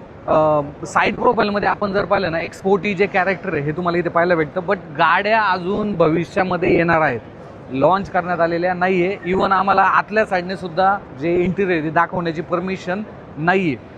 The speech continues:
त्यामुळे पुढच्या दोन ते तीन वर्षामध्ये आपल्याला ह्या गाड्या ज्या आहेत त्या भारतीय मार्केटमध्ये I hope पाहायला मिळू शकतात. आता रिअर प्रोफाईल आपण एकदा चेक करूया.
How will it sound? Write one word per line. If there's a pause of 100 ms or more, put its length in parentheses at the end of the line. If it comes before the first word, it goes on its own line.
(120)
त्यामुळे
पुढच्या
दोन
ते
तीन
वर्षामध्ये
आपल्याला
ह्या
गाड्या
ज्या
आहेत
त्या
भारतीय
मार्केटमध्ये (100)
I
hope
पाहायला
मिळू (300)
शकतात. (320)
आता
रिअर
प्रोफाईल
आपण
एकदा
चेक
करूया.